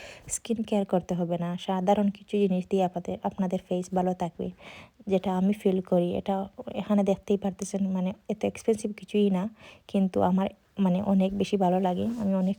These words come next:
খুশি। প্রথমে দেখিয়ে দিলাম, এখানে ডাব্লিউ সেভেনের একটা আইলাইনার আছে, আর একটা আমি আই গ্লিটার আনছি মেকআপের জন্য।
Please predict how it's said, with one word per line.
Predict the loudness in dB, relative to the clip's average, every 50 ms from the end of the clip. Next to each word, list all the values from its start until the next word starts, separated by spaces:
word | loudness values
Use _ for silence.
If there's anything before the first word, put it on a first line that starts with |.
| -4
খুশি। | -2 -2 -2 0 -2 -4
প্রথমে | -6 -6 -10 -10 -4 0 2 2 2
দেখিয়ে | 2 0 0 4 2 4
দিলাম, | 6 6 6 6 4
এখানে | 4 2 2 2 2
ডাব্লিউ | 4 2 2 4 4 4 4
সেভেনের | 4 2 2 2 2 2
একটা | 0 0 0
আইলাইনার | 0 0 0 0 0 2 2 2 2
আছে, | 0 0 -2 -6 -6 -2
আর | 0 0 0
একটা | 0 -2 0 0 2
আমি | 4 4 2
আই | 2 2 2 2 2 2
গ্লিটার | 2 2 2 2 2 2 0 2
আনছি | 2 0 -2 -2 -4 -6 -2 0
মেকআপের | 0 0 0 -2 -4 -2 -2 -2 -2
জন্য। | 0 0 0 0 0 -2 -6